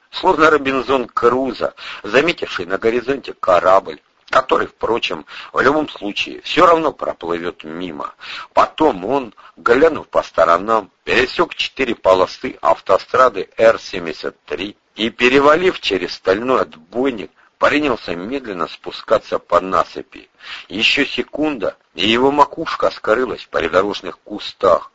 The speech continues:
а потом и сами они исчезли за горизонтом. «Вот и Вовка ушел», сказал Юрик и принялся смотреть вперед, туда, где, словно рассыпанные по спинке дивана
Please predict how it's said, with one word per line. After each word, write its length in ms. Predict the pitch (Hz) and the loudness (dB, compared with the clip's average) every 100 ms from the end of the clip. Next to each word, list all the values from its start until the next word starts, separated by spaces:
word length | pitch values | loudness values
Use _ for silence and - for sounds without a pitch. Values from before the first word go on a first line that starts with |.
| - | -2
а 160 | 92 | 0
потом 600 | 92 87 82 - 123 113 - - - | 2 0 0 0 0 0 -6 -20 -18
и 140 | - 123 | -10 -8
сами 380 | - 135 110 80 | 0 0 0 -4
они 340 | 73 76 76 | -6 -6 -6
исчезли 540 | - - 110 98 69 | -2 -2 -2 -8 -10
за 120 | 67 73 | -8 -6
горизонтом. 1000 | 80 87 101 92 90 90 76 - 62 _ _ _ - - - | -2 -2 -2 -6 -8 -8 -8 -14 -16 _ _ _ -20 -14 2
«Вот 260 | 151 - | 2 2
и 60 | 98 | -4
Вовка 420 | 170 147 - - | 2 2 2 2
ушел», 580 | 127 117 - 123 110 - _ _ | 0 2 0 0 -4 -6 _ _
сказал 540 | - - 104 110 92 | -2 2 2 4 2
Юрик 500 | 87 95 123 107 - - - - | -2 -6 -4 -6 -8 -14 -16 -8
и 100 | 95 | -4
принялся 540 | 123 151 151 92 - 80 | -2 0 0 -4 -4 -6
смотреть 520 | - 90 - 113 - | -2 -4 -2 -6 -8
вперед, 540 | - 113 107 92 73 _ _ _ - | -10 -6 -4 -4 -8 _ _ _ -10
туда, 500 | 113 101 104 117 - - - | -8 -2 4 4 4 -6 -20
где, 200 | - 98 | -6 -4
словно 380 | - 147 139 135 | -2 0 2 4
рассыпанные 720 | 127 - - 143 113 98 87 | 2 0 -6 -2 0 0 -2
по 180 | - 104 | 0 0
спинке 440 | - - 127 - | 0 -8 -10 -10
дивана 720 | 85 71 98 95 117 113 85 | -14 -10 -8 0 4 4 0